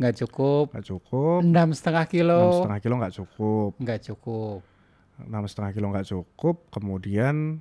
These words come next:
Speaker 2: kami pakai, setelah enam setengah itu kami pakai lima belas kilo.
Speaker 1: Dari?
Speaker 2: Dari Mad Max Machinery.
Speaker 1: Mad Max.
Speaker 2: Iya.
Speaker 1: Boleh dong diceritain tuh,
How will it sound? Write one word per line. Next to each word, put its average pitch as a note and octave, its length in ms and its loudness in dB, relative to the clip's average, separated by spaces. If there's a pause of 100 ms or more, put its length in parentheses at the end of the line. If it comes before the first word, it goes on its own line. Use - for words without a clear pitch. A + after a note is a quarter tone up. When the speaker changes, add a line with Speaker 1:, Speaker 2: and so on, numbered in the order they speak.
Speaker 2:
kami G2 240 -8
pakai, F#2+ 400 -4 (800)
setelah G2+ 400 -8
enam G2 80 -6
setengah G2 320 -8
itu G2+ 160 -8
kami A2+ 240 -4
pakai G#2+ 320 -6
lima G#2+ 240 -6
belas G2 240 -10
kilo. F#2 320 -6 (560)
Speaker 1:
Dari? A#2+ 400 -4 (560)
Speaker 2:
Dari F#2 320 -4
Mad F2+ 320 -6
Max - 560 -10 (480)
Machinery. F2+ 880 -10 (480)
Speaker 1:
Mad B2 240 0
Max. A2 240 -6 (480)
Speaker 2:
Iya. F2 320 -14 (320)
Speaker 1:
Boleh B2 240 -4
dong C3+ 240 -2
diceritain A#2 720 -4
tuh, A#2+ 160 -6